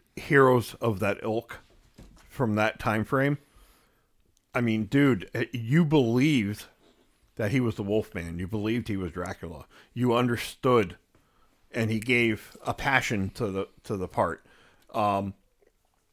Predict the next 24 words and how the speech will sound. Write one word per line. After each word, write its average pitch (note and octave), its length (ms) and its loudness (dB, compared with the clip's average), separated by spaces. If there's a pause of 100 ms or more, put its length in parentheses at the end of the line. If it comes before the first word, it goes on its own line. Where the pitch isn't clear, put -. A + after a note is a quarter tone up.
(340)
I'm C#3+ 240 2
very C3 300 4
old A#2 220 0
school A#2+ 320 -4
movie. A#2+ 460 -4 (680)
Uh, F2 500 -4 (680)
I, - 140 -12 (220)
I, - 320 -10 (100)
I G#2 240 -2 (360)
appreciate G#2+ 720 -6
the G#2 140 -8
old A2 300 -6
horror A2 280 -2
movies. G#2 640 -6 (420)
You G#2+ 100 -4
know G#2+ 160 0
me, G#2 260 -4
I F#2 140 -2
love G2 240 -4
horror, G2 280 -4
my, G#2 240 -6 (180)
my G2+ 120 -6
horror G#2 240 -4
flicks. - 460 -14